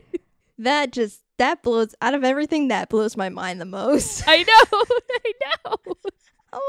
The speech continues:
Speaker 1: like, when has the Netflix subscription ever been accurate? It's why we invented the game.
Speaker 2: Yeah, I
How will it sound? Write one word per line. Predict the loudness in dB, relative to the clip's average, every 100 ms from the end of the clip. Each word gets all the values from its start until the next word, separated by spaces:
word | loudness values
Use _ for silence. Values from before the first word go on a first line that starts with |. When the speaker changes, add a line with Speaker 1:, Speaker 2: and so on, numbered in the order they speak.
| -2
Speaker 1:
like, | -2 -2
when | -6 -2
has | -2 -2
the | -6 -4
Netflix | -6 -6 -8 -6
subscription | -4 -6 -6 -10 -8 -10 -12 -10
ever | -8 -6 -4 -6
been | -6 -8
accurate? | -8 -12 -14 -14 -14 -12 -16
It's | -10
why | -6 -6
we | -6
invented | -8 -6 -8 -8 -14 -14
the |
game. | -10 -8 -8 -8 -10 -12 -10
Speaker 2:
Yeah, | -4 0
I | 0